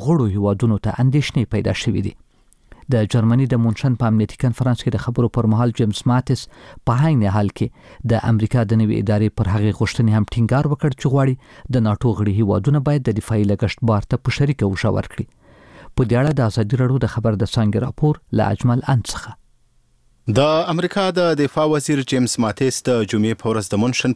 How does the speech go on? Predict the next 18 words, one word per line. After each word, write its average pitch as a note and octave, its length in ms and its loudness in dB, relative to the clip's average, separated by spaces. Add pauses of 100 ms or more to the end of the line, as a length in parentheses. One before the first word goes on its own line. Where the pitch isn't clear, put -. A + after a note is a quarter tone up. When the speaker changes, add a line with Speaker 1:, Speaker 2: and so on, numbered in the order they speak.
Speaker 2:
په A#2 260 0
امنیتي G2 440 -2
کنفرانس G2+ 500 -4
کې G2+ 140 -6
خبرې F2 340 -4
کولې، F2 320 -2
چیرې F#2+ 240 -2
چې F#2 140 -4
اروپایي F#2 360 -2
مشران C3 380 -2 (460)
د C3+ 220 2
شمالي C3+ 460 0
اتلانتیک A#2+ 640 -4
تړون A#2 320 0
په G2+ 100 -2
وړاندې A2 440 0
د G#2 160 0
ډونالډ F#2 260 -2